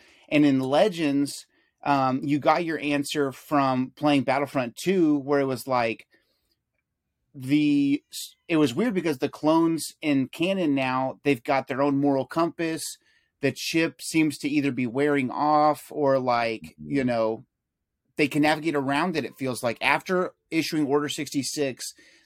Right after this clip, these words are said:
Speaker 1: there's a moment of clarity that's starting to happen across the galaxy for these clone troopers where they're like, "We have a choice. We don't have to do these things."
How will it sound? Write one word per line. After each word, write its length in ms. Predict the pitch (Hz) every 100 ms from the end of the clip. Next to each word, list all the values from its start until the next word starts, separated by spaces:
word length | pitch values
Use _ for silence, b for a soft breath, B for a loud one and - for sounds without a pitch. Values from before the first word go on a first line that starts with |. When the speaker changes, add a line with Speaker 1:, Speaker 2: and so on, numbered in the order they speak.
| _
Speaker 1:
there's 220 | 143 139 131
a 60 |
moment 300 | 123 135 147
of 100 | 123
clarity 400 | - 147 147 143
that's 160 | 123 123
starting 240 | 139 123
to 60 | 120
happen 220 | 127 135
across 360 | 123 - 131 123
the 80 | 120
galaxy 400 | 123 127 131 127
for 100 | 120
these 160 | 110
clone 240 | - 139 147
troopers 440 | 139 117 117 113
where 80 | 131
they're 120 | 120
like, 240 | 113 113 110
"We 120 | 143
have 120 | 226
a 60 | 101
choice. 420 | - 185 - -
We 60 | 160
don't 100 | 147
have 120 | 165
to 80 | -
do 140 | 117
these 200 | 104 110
things." 360 | - 104 82 -